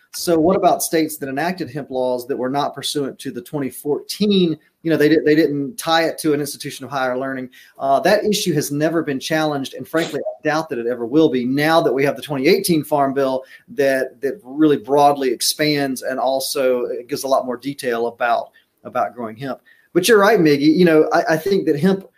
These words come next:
you know, in a weird way has, has worked towards the, towards cannabis legalization as, as a whole, because, you know, we've got the cannabis plant and then you've got legal cannabis. And I'm talking about the federal level, which is hemp,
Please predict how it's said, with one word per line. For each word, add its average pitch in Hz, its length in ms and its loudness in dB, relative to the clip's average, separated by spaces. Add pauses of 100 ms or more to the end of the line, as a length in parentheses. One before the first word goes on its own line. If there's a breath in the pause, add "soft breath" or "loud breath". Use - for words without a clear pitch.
(220)
you 151 60 -4
know, 151 140 -2
in 156 100 -2
a 143 60 0
weird 175 420 2
way 185 360 4
has, 143 240 0
has 135 240 -4
worked 165 360 -2
towards 147 460 -4
the, 131 380 -4
towards 147 260 -6
cannabis 127 420 -6
legalization 120 600 -4
as, 104 220 -12 (100)
as 120 180 -6
a 101 60 -12
whole, - 560 2
because, 175 200 4
you 185 60 4
know, 185 60 8
we've 170 80 6
got 196 80 6
the - 80 0
cannabis 208 420 2
plant 214 380 2 (260 loud breath)
and 160 100 0
then 160 100 2
you've 156 100 2
got 151 240 2
legal 185 240 4
cannabis. 147 460 -2
And 160 80 -2
I'm 151 60 -4
talking 156 180 0
about 135 80 -6
the - 100 -20
federal 147 260 0
level, 123 220 -2
which 123 160 -10
is 117 100 -14
hemp, 156 240 -4